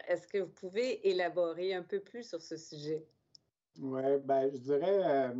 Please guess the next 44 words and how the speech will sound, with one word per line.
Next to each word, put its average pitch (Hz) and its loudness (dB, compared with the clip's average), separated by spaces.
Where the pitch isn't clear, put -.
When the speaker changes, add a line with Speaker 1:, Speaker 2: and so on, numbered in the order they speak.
Speaker 2:
c'est, 127 -4
c'est, 123 -4
chez - -2
Énergir, 156 4
déjà, 165 2
on 180 -2
avait 147 2
la 143 2
bonne 147 2
énergie 139 -2
à 156 0
la 135 2
bonne 117 -2
place. - -2
Fait 127 -8
que - -10
là, 139 2
maintenant, 139 2
on, 123 -6
on - -6
dit 113 -8
au, 131 4
au 143 -2
meilleur 131 4
moment 139 0
puis 139 -2
au 127 0
meilleur 120 0
prix - 0
aussi. 156 0
Donc, 156 2
on, 139 2
on 156 0
avait 160 4
déjà 185 0
créé 170 -4
un 175 -4
peu 170 -6
d'espace 165 0
pour - -6
ça, 214 -2
mais, 147 0
mais 135 -2
souvent, 190 0